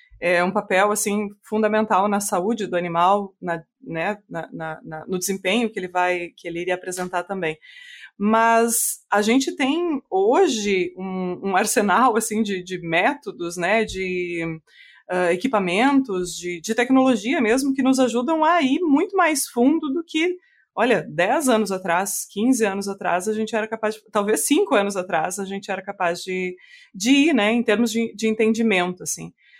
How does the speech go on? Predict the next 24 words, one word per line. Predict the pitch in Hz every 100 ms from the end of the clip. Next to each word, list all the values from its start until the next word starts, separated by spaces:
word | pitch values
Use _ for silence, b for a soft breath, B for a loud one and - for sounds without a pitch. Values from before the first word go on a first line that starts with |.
| b b -
É, | 190 196 190 185 185
talvez | 214 208 254
o |
exemplo | 330 - 320 294
mais, | 233 247 339 285 262 - - 185
ahn, | 180 175 170 160 160 - _ _ _ - - 190
claro | 190 185 277 269
disso | 226 262 277
seja | - 240 415 392
todo | 359 254 247
esse | 247
conhecimento | 226 220 208 220
que | 233
a |
gente | 220 214 220 -
vem | 196 226
adquirindo | 233 202 233 196 220 214
nos | 202
últimos | 208 202 202 -
tempos | 196 208 202
aí | 185 196
sobre | 214 240 220 247 254
microbiota, | 254 262 262 277 269 277 202
né? | 175